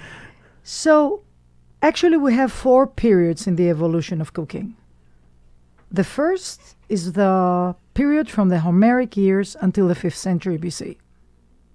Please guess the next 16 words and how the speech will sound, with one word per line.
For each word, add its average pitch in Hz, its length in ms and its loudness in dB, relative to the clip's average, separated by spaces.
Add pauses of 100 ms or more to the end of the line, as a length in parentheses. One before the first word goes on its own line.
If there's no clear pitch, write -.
(560)
The 156 120 -4
second 349 560 -6 (840)
is 185 380 -2
from 170 260 -4
the 156 100 -4
fifth - 400 -4
century 196 520 -2
B 165 140 -4
C 277 420 -6 (420)
up 254 260 0
to 233 160 0
and 208 120 4
including 190 480 2
the 170 60 0
Hellenistic 160 560 -2
years. - 520 -10